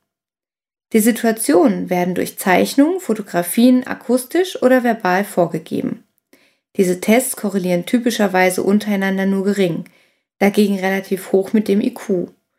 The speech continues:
aber nur gering bis gar nicht mit bekannten Beurteilungen der sozialen Kompetenz. Auch Versuche, die soziale Sensitivität durch korrekte Beurteilung kurzer Videoclips zu erfassen,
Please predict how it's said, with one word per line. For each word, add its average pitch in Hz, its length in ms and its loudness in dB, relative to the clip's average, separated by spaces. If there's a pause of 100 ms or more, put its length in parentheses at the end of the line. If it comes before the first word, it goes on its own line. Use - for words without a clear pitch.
(300)
aber 202 220 4
nur 185 160 0
gering 208 500 2
bis - 180 -12
gar 165 220 -2
nicht 226 300 -2
mit 226 180 -4
bekannten 202 480 -2
Beurteilungen 202 720 0
der 190 100 -2
sozialen 170 540 -4
Kompetenz. - 880 -4 (1120)
Auch 311 220 2
Versuche, 269 600 0
die 202 140 -2
soziale 208 560 2
Sensitivität 208 920 0 (320)
durch 226 180 0
korrekte 226 480 0
Beurteilung 214 840 0
kurzer 220 420 0
Videoclips 220 640 0
zu - 100 -4
erfassen, 226 600 0